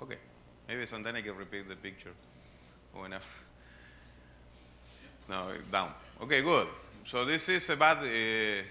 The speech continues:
critical one. And here we were trying to mimic this idea that you refine.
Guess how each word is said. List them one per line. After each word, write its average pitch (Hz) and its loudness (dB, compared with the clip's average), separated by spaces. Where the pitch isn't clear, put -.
critical 135 -2
one. 82 -8
And 113 4
here 165 6
we 143 4
were 143 2
trying 147 4
to 120 -2
mimic 156 4
this 139 0
idea 131 2
that 127 0
you 123 -2
refine. 151 2